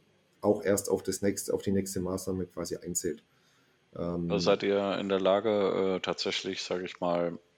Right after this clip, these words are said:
Speaker 2: von einem Mailing oder Newsletter, Banner oder was auch immer, bis zu einem möglichen Verkauf ein paar Monate später das wirklich so zurückzuverfolgen? Oder seid ihr da auch so, dass ihr
Speaker 1: Nein.
Speaker 2: sagt,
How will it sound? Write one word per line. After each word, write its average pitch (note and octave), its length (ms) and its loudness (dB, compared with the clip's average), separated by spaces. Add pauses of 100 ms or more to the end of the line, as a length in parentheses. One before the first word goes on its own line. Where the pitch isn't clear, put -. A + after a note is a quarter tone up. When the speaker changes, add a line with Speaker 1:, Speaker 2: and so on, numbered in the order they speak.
(260)
Speaker 2:
von - 840 -8
einem E2+ 240 -4
Mailing F2+ 600 0
oder E2+ 640 -2
Newsletter, F2+ 1000 -2 (240)
Banner F2+ 320 2
oder F#2 140 -4
was F2+ 160 -4
auch E2 80 -8
immer, F2+ 320 -2 (880)
bis - 220 0
zu A#2 140 0
einem G2+ 340 0
möglichen G#2 560 0
Verkauf - 460 -2
ein G#2+ 80 -4
paar G2 160 0
Monate G2+ 360 0
später F#2+ 520 2 (760)
das - 220 0
wirklich F#2 240 -2
so G2+ 400 2
zurückzuverfolgen? G#2 880 -2
Oder G2 160 4
seid G2 260 4
ihr F#2+ 60 4
da F2+ 140 4
auch F#2 180 2
so, F2 140 0
dass F#2 160 2
ihr F2+ 60 -2
Speaker 1:
Nein. - 20 -4
Speaker 2:
sagt, F2+ 380 -2